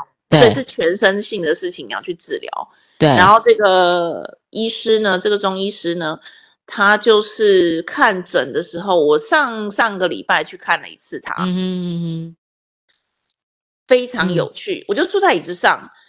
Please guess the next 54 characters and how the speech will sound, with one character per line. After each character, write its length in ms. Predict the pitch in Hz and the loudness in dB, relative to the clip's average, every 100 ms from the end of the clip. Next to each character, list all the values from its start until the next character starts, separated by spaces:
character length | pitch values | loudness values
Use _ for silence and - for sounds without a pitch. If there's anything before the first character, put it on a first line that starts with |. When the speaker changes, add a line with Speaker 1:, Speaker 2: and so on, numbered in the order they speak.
| _ | _
Speaker 2:
对。 100 | 170 | 4
Speaker 1:
然 80 | 160 | 6
后 80 | 131 | 4
他 180 | 139 440 | 2 0
也 120 | 415 | 0
坐 160 | - 262 | 0 2
在 80 | 262 | 2
他 140 | 226 | -2
的 80 | 208 | -4
椅 80 | 143 | -8
子 160 | 139 | -16
上， 320 | - 156 - - _ _ - | -8 -10 -10 -20 _ _ 2
Speaker 2:
对。 100 | 196 | 4
Speaker 1:
然 240 | 185 151 | 4 2
后 160 | 294 - | -4 -8
他 80 | 285 | -6
就 140 | 294 - | -6 -4
隔 280 | 208 202 214 | -2 -2 -2
空 420 | 247 220 208 220 | 0 0 0 -6
帮 160 | 185 202 | -4 -4
我 120 | 170 | -6
看 280 | - 175 - | -6 -12 -12
诊， 160 | - - _ _ _ _ | -20 -20 _ _ _ _
所 180 | - 262 262 | -2 4 6
以 100 | 262 | 6
也 80 | |
不 100 | 285 | 2
用， 160 | - 311 | 0 2
Speaker 2:
隔 60 | 330 | 0
空 80 | |
怎 120 | 262 320 | 0 0
么 100 | 202 | -2
看？ 440 | 247 262 185 143 _ _ _ | -6 -6 -6 -10 _ _ _
Speaker 1:
对， 280 | 320 277 - - | 0 0 0 -6
不 120 | 208 | -4
用 240 | 226 277 254 | 0 0 0
把 180 | 262 139 | 0 0
脉 320 | 190 180 135 | 0 -2 -2
了， 100 | 82 - 220 _ _ _ - | -10 -16 -20 _ _ _ -6
不 80 | 190 | 0
用 160 | 220 | 0
把 180 | 214 277 | 0 0
脉， 160 | 320 403 | 0 0
Speaker 2:
啊？ 60 | |
Speaker 1:
他 80 | 294 | 0
就 140 | 403 359 | -2 -2
从 160 | 294 | 0
头 80 | 269 | 2
到 140 | 381 | 0
尾 60 | 277 | 0
没 80 | 196 | -4
碰 180 | 294 262 | -6 0
到 160 | 240 | 0
我， 180 | 156 | 0